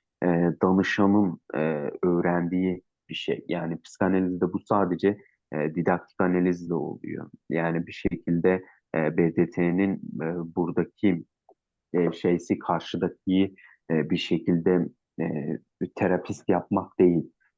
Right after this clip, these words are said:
Karşıdaki bir hasta rolünde ama, e, yani danışan rolünde buradaki, e,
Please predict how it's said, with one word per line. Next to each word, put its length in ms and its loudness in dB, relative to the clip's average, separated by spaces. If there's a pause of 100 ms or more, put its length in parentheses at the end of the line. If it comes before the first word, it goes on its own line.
(140)
Karşıdaki 880 0
bir 300 -2
hasta 500 -2
rolünde 800 2
ama, 400 -2 (400)
e, 40 -4 (280)
yani 320 0
danışan 560 0
rolünde 680 -4 (480)
buradaki, 440 0 (1200)
e, 280 0